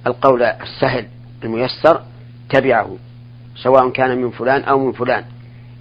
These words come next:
فهذا ربما يقلد عشرة أشخاص في يوم واحد حسب ما يقتضيه مزاجه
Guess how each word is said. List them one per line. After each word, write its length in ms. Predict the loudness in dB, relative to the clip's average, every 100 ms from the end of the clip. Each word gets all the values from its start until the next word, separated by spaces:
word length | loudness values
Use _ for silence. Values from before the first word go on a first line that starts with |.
| -20 -14
فهذا 340 | -2 4 6 6
ربما 420 | 4 4 4 4
يقلد 580 | 2 0 0 0 0 -4 -10 -20 -20 -20 -14 -14 -14 0 2
عشرة 300 | 4 2 -2
أشخاص 380 | 0 2 2 2
في 60 | 2
يوم 200 | 4 4
واحد 260 | 2 -2 -16 -20 -20 -20 -20 -20 -20 -20 -6
حسب 320 | -2 0 0
ما 340 | 0 0 -2 -8 -18 -20 -8
يقتضيه 680 | -6 -4 -4 -4 -4 -4 -4
مزاجه 380 | 0 0 0